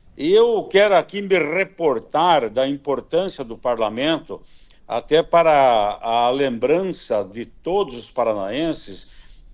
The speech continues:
que acompanharam, né, ainda no governo anterior e depois no primeiro governo Ratinho, nós tivemos invasão da Assembleia.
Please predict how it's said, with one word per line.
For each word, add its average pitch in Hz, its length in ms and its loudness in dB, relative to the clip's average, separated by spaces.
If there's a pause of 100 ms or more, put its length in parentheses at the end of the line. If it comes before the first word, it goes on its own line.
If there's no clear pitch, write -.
que - 80 -2
acompanharam, 170 1080 2 (100)
né, 135 520 -2 (300)
ainda 185 520 -2
no 156 120 0
governo 127 440 -4
anterior 143 720 -2
e 143 60 -4
depois 160 560 -2
no 95 120 -6
primeiro 123 380 -8
governo 110 400 -8
Ratinho, 139 640 -8 (320)
nós - 140 -10
tivemos 208 420 -2
invasão 139 540 0
da 120 80 -2
Assembleia. 98 720 -6